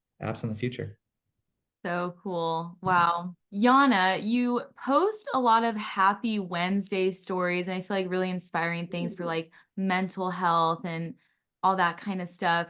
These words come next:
Speaker 2: Tell us a little bit more about that.
Speaker 3: You know, we have technique, we have the basics of shots and everything. And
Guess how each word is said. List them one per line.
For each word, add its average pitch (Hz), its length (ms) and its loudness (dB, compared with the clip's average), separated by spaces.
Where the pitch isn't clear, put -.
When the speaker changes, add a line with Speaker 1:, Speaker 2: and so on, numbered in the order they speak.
Speaker 2:
Tell 262 220 4
us 359 120 0
a 359 60 0
little 262 180 2
bit 240 140 0
more 190 220 0
about 170 380 0
that. - 360 -2
Speaker 3:
You 214 80 -2
know, 208 140 4
we 208 120 2
have 214 320 -2
technique, 214 460 -4
we 202 120 -2
have 208 440 -6
the 196 80 -6
basics 208 560 0
of 190 100 -12
shots 208 400 0
and 196 80 -4
everything. 190 500 -2
And 185 240 -6